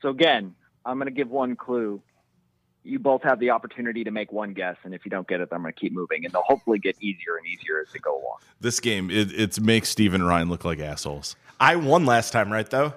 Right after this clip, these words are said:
Speaker 3: I'm one, I'm one and oh, and Steve is oh and one. Like, we need to have the
Speaker 1: I,
Speaker 3: board.
Speaker 1: I
Speaker 3: We
Speaker 1: don't
Speaker 3: need
Speaker 1: think, I don't
Speaker 3: we need to
Speaker 1: think
Speaker 3: have a scoreboard.
Speaker 1: anyone got it,
Speaker 3: No, I got
Speaker 1: actually.
Speaker 3: it. I got it. It was late. I got it very late, but I got it.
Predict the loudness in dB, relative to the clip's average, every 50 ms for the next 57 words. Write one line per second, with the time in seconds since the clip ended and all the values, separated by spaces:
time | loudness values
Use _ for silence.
0 | -2 0 2 2 4 4 2 2 2 2 -2 -4 -2 0 0 0 2 0 0 0
1 | 0 -2 0 0 -2 -2 -4 -6 -6 -4 -4 -4 -4 -4 -4 -4 -4 -4 -2 -4
2 | -4 -4 -4 -6 -6 -10 -14 _ _ _ _ _ _ _ _ _ _ _ _ _
3 | _ -2 -2 -2 -2 -4 -4 -4 -2 0 2 2 2 2 0 -2 -4 -4 2 4
4 | 4 4 4 4 4 4 6 6 6 4 4 2 0 -2 -2 -4 -6 -8 -8 -4
5 | -2 0 0 2 0 0 -2 -2 -2 -4 -6 -6 -8 -8 -8 -6 -6 -8 -8 -8
6 | -10 -14 -14 -12 -10 -10 -10 -10 -12 -16 -18 _ _ -2 2 4 4 4 4 4
7 | 4 4 4 2 0 -2 -6 -14 _ _ -4 0 2 4 4 4 2 2 0 0
8 | 0 0 -2 -2 -6 -8 -6 -4 -2 -4 -4 -6 -10 _ _ 0 0 2 2 2
9 | 2 0 -2 -4 -4 -4 -4 -6 -8 -10 -8 -8 -8 -8 -6 -8 -10 -12 -12 -14
10 | -16